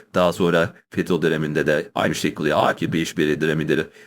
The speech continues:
kurulan mahkemeler, kumpas mahkemelerinde. Şimdi ise şu ceza mahkemi, şu ceza hakimleri, şu ceza hakimleri, ha, şu ceza hakimleri o kadar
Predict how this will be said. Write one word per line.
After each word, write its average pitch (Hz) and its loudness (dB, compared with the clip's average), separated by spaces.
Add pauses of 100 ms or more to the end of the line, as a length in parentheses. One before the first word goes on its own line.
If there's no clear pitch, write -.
kurulan 80 -2
mahkemeler, 71 -2
kumpas 73 -4
mahkemelerinde. 73 -2 (680)
Şimdi 214 0
ise 98 0 (580)
şu - -4
ceza 95 0
mahkemi, 76 -2
şu 120 -2
ceza 98 4
hakimleri, 76 0 (1500)
şu - -2
ceza 80 2
hakimleri, - 0
ha, 110 4 (960)
şu - -2
ceza 170 2
hakimleri 123 4 (1120)
o 117 2
kadar 127 6